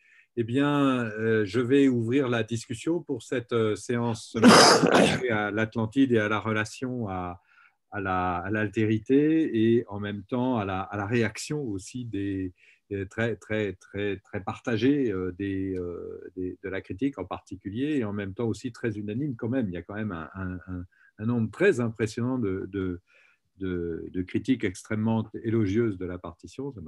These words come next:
C'est ça qui me frappe. Et ce qui me frappe aussi dans la deuxième intervention,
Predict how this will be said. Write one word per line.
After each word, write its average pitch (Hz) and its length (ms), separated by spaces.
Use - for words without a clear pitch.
C'est - 140
ça 98 180
qui 92 120
me 82 60
frappe. 147 340
Et 104 80
ce - 60
qui 120 100
me 110 60
frappe 120 280
aussi 110 220
dans 110 120
la 90 120
deuxième 101 680
intervention, 95 760